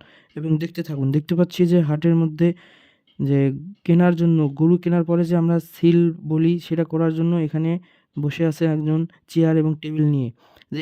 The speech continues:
একটা গরু কেনার পরে সেখান থেকে ইয়া করা হয়। তারপর দেখা যাচ্ছে খাবারের দোকান, খাবারের দোকানের পাশাপাশি দেখতেছি অনেকগুলো মোটরসাইকেল এবং অনেকগুলো গরু নিয়ে যাওয়ার গাড়ির দোকান। আবার আমরা হাটের মধ্যে প্রবেশ করলাম।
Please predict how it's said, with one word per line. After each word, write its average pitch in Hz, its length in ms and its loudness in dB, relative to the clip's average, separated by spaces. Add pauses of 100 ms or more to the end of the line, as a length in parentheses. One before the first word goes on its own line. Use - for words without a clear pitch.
(120)
একটা - 280 -12
গরু 175 240 -6
কেনার 180 280 -6
পরে 175 220 -8
সেখান 170 300 -8
থেকে 180 200 -8 (300)
ইয়া 160 120 4
করা 147 220 4
হয়। 123 200 -4 (580)
তারপর 175 220 2
দেখা 175 200 4
যাচ্ছে 180 200 -2
খাবারের 170 480 0
দোকান, 156 260 0 (380)
খাবারের 165 280 0
দোকানের 165 300 0
পাশাপাশি 170 360 -2
দেখতেছি 160 460 -6
অনেকগুলো 160 420 -2
মোটরসাইকেল 156 760 -2
এবং 151 220 0 (560)
অনেকগুলো 156 360 -12
গরু 151 220 -10
নিয়ে 151 180 0
যাওয়ার 147 160 2
গাড়ির 135 260 -2
দোকান। 127 280 -4
আবার 170 260 0
আমরা 165 240 0
হাটের 151 360 -2
মধ্যে 160 220 -2
প্রবেশ 156 300 -2
করলাম। 156 320 -2